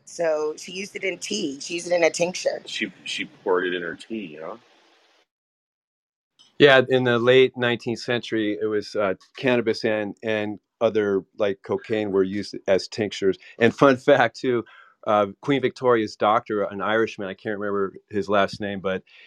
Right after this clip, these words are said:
Speaker 3: he's the first person that identified, uh, cannabis indica, sort of the, sort of the more psychoactive, uh,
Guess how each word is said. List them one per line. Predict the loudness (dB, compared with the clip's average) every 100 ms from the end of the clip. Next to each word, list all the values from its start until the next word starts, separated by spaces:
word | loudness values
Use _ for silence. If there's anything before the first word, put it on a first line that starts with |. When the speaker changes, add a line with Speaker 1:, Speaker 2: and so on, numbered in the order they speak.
| _
Speaker 3:
he's | -6 -2 0 0 -2
the | -2
first | 2 0 2
person | 2 2 2
that | -2 -2 0
identified, | -2 2 0 0 2 4 4 -2 -8 _ _ -2
uh, | 0 0 -2 -18 -14
cannabis | -2 0 0 -4
indica, | -4 -2 -2 -2
sort | -4 0 0
of |
the, | 0 -6
sort | -2 0
of |
the | 0
more | 2 2
psychoactive, | 2 4 4 4 4 4 2 0 -4 -6 _ _ _ 0
uh, | 2 2